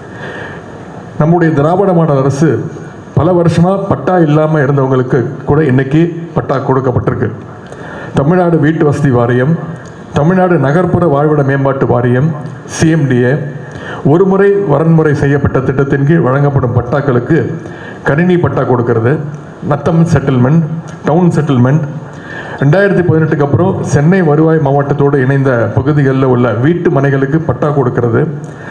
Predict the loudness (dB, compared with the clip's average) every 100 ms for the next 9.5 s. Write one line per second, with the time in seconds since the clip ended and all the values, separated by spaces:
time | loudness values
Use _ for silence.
0 | -14 -10 -2 0 2 2 0 -2 -4 -2
1 | 0 0 0 0 -2 -10 -4 0 2 2
2 | 2 2 0 -2 -2 0 0 0 0 0
3 | 0 -2 -2 0 0 0 -2 0 0 2
4 | 2 2 0 -4 -10 -14 -14 -8 -8 -4
5 | 0 2 2 0 0 0 2 4 4 2
6 | 2 0 2 2 2 2 0 2 2 2
7 | 0 0 0 0 0 0 0 0 0 0
8 | 0 2 0 -4 -10 -16 -14 -12 -4 -2
9 | 0 2 2 2